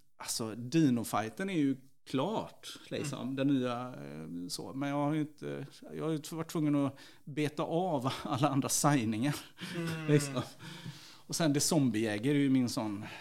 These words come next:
Speaker 1: shit, alltså det... Ja, hur mycket kommer kost-, det kosta? <laughs> Alltså, gör inte ett gigantiskt spel på svenska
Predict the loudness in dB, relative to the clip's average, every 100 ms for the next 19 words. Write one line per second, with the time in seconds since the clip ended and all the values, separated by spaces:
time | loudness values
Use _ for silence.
0 | -14 -8 -4 -4 -6 -14 -10 -6 -4 -4
1 | -4 -10 -16 -20 -20 -20 -20 -20 -20 -16
2 | -6 -2 -2 -2 -2 -2 2 2 2 -2
3 | -2 -2 -2 -4 -2 0 0 0 0 6
4 | 6 8 4 4 0 -2 -10 -10 -6 -4
5 | -4 -4 -4 -2 0 4 4 6 6 4
6 | 2 0 0 4 4 4 0 -2 0 -2
7 | -2 -2 2 2 0 -2 -2 0 0